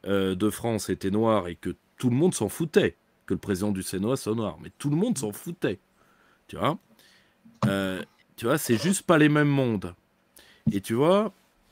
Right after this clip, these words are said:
c'est ce qui me fait peur. Tu vois, je ne sais pas si tu le ressens de la même manière, et c'est ce que j'essaye d'expliquer, moi, au camp national, qui, il est vrai,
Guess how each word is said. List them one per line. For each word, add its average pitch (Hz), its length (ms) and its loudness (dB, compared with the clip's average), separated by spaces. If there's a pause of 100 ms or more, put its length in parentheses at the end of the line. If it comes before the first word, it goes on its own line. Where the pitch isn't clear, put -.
(500)
c'est - 180 0
ce - 80 -8
qui 170 100 -4
me 170 80 0
fait 151 220 2
peur. 208 560 2 (1080)
Tu - 80 -4
vois, 135 120 4
je 131 120 -4
ne 120 40 -2
sais 143 200 -2
pas 180 200 2
si - 160 -8
tu 120 100 -4
le 110 80 0
ressens 123 280 0
de 139 60 -2
la 123 80 0
même 120 200 0
manière, 127 340 0
et 160 60 2
c'est - 140 -4
ce - 60 -10
que 135 100 -2
j'essaye 160 380 2
d'expliquer, 139 560 0
moi, 151 220 2
au 135 80 4
camp 120 180 0
national, 120 600 0
qui, 101 340 -2
il 107 140 2
est 110 80 8
vrai, 117 340 0